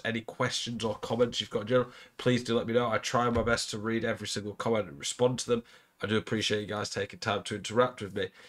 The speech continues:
And also, I would recommend checking out a series I'm doing now where I do full live commentary of a match. Um, I think you can get a lot out of that. You can learn a lot,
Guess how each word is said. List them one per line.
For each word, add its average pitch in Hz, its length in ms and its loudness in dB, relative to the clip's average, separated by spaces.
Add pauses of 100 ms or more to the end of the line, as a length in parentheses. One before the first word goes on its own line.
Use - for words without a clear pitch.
(240)
And 117 80 6
also, 131 580 8
I 117 120 2
would 120 280 2
recommend 127 480 2
checking 131 300 2
out 120 160 4
a - 20 -2
series 123 400 2
I'm 104 140 -2
doing 104 220 -4
now 107 180 2
where 107 100 0
I 107 220 0 (120)
do 110 140 -2
full 107 680 0
live 110 320 2
commentary 110 500 -2
of 95 80 -12
a 95 60 -12
match. 156 500 4 (380)
Um, 113 280 4
I - 60 -2
think 127 240 0
you 113 160 -2
can 110 80 0
get 113 200 4
a 113 40 2
lot 110 300 2
out 120 160 6
of 110 120 -2
that. 110 140 0
You 104 80 -8
can 104 180 -10
learn 117 220 4
a 113 60 0
lot, 113 240 2